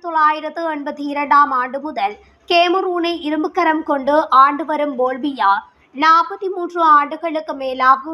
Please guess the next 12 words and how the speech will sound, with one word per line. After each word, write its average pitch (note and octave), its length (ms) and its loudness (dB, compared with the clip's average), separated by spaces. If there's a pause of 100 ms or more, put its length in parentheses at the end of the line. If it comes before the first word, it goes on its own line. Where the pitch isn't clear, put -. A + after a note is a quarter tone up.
(500)
ஆட்சியில் E4 480 -6
இருக்கின்றார். G#3 580 -6 (400)
இந்த D#4+ 120 4 (100)
வெற்றியின் E4 480 0
மூலம் D4 300 2 (120)
அவர் D4+ 220 2
தனது D4 280 -2 (120)
நூறாவது D4+ 600 2
வயது B3 380 -6
வரையிலும் A#3+ 500 -2 (320)
பதவியில் F4 560 2
நீடிக்க D4+ 380 -4